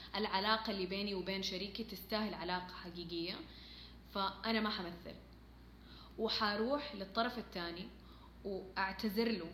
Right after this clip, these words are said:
إنه أنا مثلت مرة كتير، وحأمسك جسمي وأعتذر له إنه أنا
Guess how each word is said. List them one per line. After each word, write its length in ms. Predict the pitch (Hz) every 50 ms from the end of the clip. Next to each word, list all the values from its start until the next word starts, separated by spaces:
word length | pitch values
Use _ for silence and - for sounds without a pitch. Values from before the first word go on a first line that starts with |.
| - - -
إنه 180 | 185 185 - 180
أنا 100 | 196 185
مثلت 400 | 180 180 - - 185 175 180 185
مرة 160 | 180 170 165
كتير، 460 | 160 165 160 - 156 156 160 - - - - - - - - - - 220
وحأمسك 580 | 226 220 - - - 240 277 277 277 247 -
جسمي 340 | 208 202 220 214 220 226 226
وأعتذر 640 | 226 - 220 226 233 - - 226 214 185 175 165 165
له 180 | 165 165 156 - - - - - -
إنه 180 | 185 175 - 180
أنا 160 | 185 170